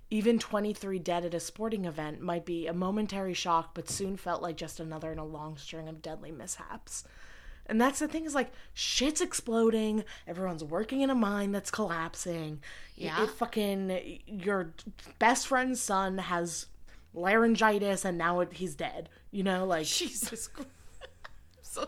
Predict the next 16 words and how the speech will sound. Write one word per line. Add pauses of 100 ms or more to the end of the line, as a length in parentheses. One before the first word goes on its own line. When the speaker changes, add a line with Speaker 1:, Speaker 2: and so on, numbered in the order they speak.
Speaker 2:
sorry. (1040)
<laughs> (800)
He, (280)
he
died. (340)
Sorry,
what
did
he
die
from? (120)
Uh,
laryngitis. (320)
Speaker 1:
What? (360)
<laughs>
Speaker 2:
<laughs>